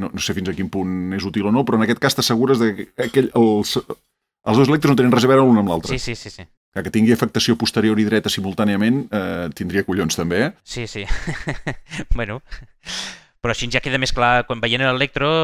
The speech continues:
Speaker 2: dius, "Hòstia, no entenc res." Pues ja, ja, després ja veuràs que és lo, que, que, que totes, que no, que tens sis.
Speaker 1: No,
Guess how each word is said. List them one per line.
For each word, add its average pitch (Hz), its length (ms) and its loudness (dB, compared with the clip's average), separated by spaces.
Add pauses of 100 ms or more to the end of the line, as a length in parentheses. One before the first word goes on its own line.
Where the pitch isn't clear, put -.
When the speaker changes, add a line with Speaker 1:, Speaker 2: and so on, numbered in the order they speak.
(680)
Speaker 2:
dius, 113 180 -8
"Hòstia, 135 220 -4
no 127 80 -4
entenc 131 240 -2
res." 113 380 -2
Pues 101 100 -10
ja, 104 160 -4
ja, 107 160 -6
després 107 280 -10
ja 117 120 -6
veuràs 110 240 -4
que 120 240 -4
és 101 160 -12
lo, 95 640 -10
que, 92 100 -16
que, 95 120 -12 (120)
que - 160 -16
totes, 98 480 -12
que - 140 -20
no, 113 100 -12
que 120 80 -10
tens 104 240 -10
sis. 110 220 -6 (100)
Speaker 1:
No, 104 80 -2